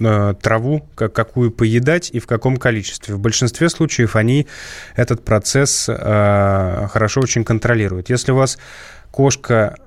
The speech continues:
длинношерстная, то, а, и также существует вероятность, что у нее, например, в желудке,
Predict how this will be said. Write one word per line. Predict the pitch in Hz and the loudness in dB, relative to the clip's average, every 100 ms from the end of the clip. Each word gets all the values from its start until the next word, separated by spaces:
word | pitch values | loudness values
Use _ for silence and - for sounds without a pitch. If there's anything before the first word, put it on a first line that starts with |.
| - | -14
длинношерстная, | - 113 127 120 113 107 - 185 - - 110 92 87 - - - - - - | -4 2 4 4 2 2 2 0 0 -2 -2 -2 -6 -16 -20 -20 -20 -20 -12
то, | - 120 123 120 117 - - - | 2 4 6 4 2 -4 -18 -8
а, | 110 104 101 101 | -2 2 4 2
и | 104 - | 0 -4
также | - 135 143 139 | 0 0 0 -4
существует | - 117 113 - 120 123 120 | -2 -2 -2 -4 2 2 2
вероятность, | 113 110 110 113 113 120 117 | 0 2 4 2 0 -2 -4
что | - - 107 | -6 0 2
у | 107 | 2
нее, | 107 104 117 147 139 - | 2 4 4 4 0 -4
например, | 107 104 104 104 | -8 -4 -2 -2
в | 98 | -2
желудке, | 107 110 120 151 - 165 160 | 0 2 2 0 0 0 0